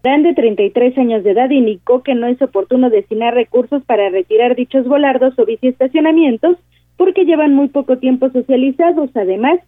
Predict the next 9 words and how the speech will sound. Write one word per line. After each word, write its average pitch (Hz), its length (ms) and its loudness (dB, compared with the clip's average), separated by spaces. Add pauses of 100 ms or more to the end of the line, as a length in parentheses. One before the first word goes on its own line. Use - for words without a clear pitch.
(280)
de 370 140 0
que 330 140 -2
son 262 220 2
un 247 100 2
buen 233 180 0
elemento 269 600 0
para 262 280 -2
proteger. 220 600 -2 (260)
Escuchemos. 214 680 -4